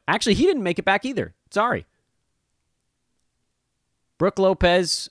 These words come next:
Isaiah Stewart, Jakob Poeltl, all three of those guys were off the board before this particular team's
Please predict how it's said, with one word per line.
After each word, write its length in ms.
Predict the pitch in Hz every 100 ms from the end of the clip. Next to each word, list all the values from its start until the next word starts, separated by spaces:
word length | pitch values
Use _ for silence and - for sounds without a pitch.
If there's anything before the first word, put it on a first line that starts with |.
| -
Isaiah 280 | 143 170 170
Stewart, 360 | - 160 165
Jakob 320 | 143 147 151
Poeltl, 200 | 131 147
all 140 | 104 131
three 200 | 143 165
of 40 |
those 180 | 143 120
guys 220 | 117 107
were 80 | 113
off 180 | 113 117
the 60 | 110
board 280 | 110 131
before 360 | 107 107 120 113
this 360 | 87 110 165 -
particular 500 | - 135 147 139 123
team's 500 | - 143 120 110